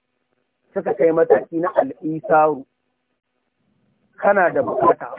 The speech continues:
ka zo kurina, ina da bukatar abu. Amma saboda imani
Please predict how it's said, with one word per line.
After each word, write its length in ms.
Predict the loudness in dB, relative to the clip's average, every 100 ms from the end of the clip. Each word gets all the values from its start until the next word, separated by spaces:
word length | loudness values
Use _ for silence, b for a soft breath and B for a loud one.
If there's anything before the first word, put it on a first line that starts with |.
| -8 -4
ka 80 | -4
zo 120 | -4 -4
kurina, 400 | -4 -2 0 0
ina 160 | -2 -4
da 100 | -4
bukatar 460 | -8 -4 -4 -4 -10
abu. 160 | -12 -18 _ _ _ _ _ _ _ _ _ _ _ -6
Amma 260 | -2 0 0
saboda 300 | 0 0 0 -2
imani 380 | -2 0 0